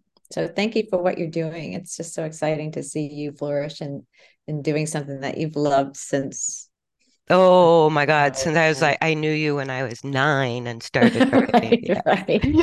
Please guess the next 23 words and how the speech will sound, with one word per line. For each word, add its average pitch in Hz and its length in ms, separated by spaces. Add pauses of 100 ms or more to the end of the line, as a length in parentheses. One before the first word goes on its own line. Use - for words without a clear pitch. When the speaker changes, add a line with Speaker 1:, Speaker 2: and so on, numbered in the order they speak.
(260)
Speaker 2:
<laughs> 320 100
Speaker 1:
Uh, 160 520 (420)
and 180 100
you're 175 120
making 160 320
a 147 60
career 151 420
out 139 240
of 139 60
it 139 120
and 139 80
being 139 400
able 139 160
to - 180
interface 139 640
with 156 120
your 139 80
sister 139 500
and, 131 300
and 135 340
that. 139 360
And, - 240 (180)
and 139 260